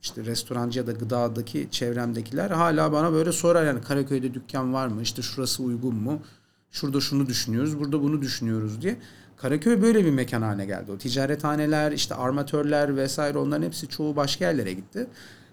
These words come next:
Ee, ve Karaköy bugün geldiği noktada tamamen bu anlamda yeme içme eğlence sektörü. Şimdi biz bunun, yani biz bunun seyircisiyiz bir anda, içindeyiz.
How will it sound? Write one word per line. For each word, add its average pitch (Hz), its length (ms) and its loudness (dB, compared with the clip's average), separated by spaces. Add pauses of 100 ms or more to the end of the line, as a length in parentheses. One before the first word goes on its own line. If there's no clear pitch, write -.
Ee, 123 300 0
ve 147 120 2
Karaköy 170 480 0 (260)
bugün 160 240 2
geldiği 123 380 2
noktada 139 380 -4
tamamen 156 680 2
bu 127 60 0
anlamda 120 360 0
yeme 151 300 4
içme 180 300 0
eğlence 156 400 4
sektörü. 104 340 -4
Şimdi 160 360 -2
biz 202 280 2
bunun, 208 360 4 (760)
yani 127 220 2
biz 190 180 4
bunun 190 120 8
seyircisiyiz 185 800 6
bir 127 80 4
anda, 107 220 2
içindeyiz. 160 760 2